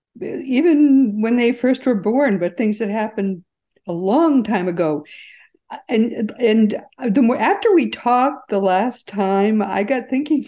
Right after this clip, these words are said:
<laughs> more and more about it and how fascinating it all was. So let's talk a little bit more about that. I think it happened because you are such a good meditator and you were getting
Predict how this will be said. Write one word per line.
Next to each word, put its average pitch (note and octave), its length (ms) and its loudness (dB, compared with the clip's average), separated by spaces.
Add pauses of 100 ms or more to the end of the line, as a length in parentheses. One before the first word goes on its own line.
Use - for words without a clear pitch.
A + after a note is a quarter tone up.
<laughs> - 120 -18
more B3 140 2
and D4+ 140 -4
more C#4+ 200 0
about G#3 420 -2
it G3 160 -4
and G#3+ 100 -8
how F#3+ 220 -8
fascinating G3+ 680 -2
it E3 100 -4
all E3 200 -6
was. E3+ 460 -8 (840)
So C4+ 280 0 (360)
let's A4 240 -2
talk A4+ 300 -2
a G4+ 60 2
little D#4+ 260 4
bit D4 180 0
more B3 160 0
about A#3 300 0
that. A#3+ 240 0
I D#4 140 2
think G#4+ 320 0
it D4 120 0
happened D4 540 0
because C#4 640 -2
you B3 200 -2
are B3 120 0
such C4+ 320 -8
a C#4 80 -4
good A#3+ 260 -4
meditator C4 960 -2
and G3+ 160 -2
you G#3 80 -2
were G3 140 -2
getting B3 560 -6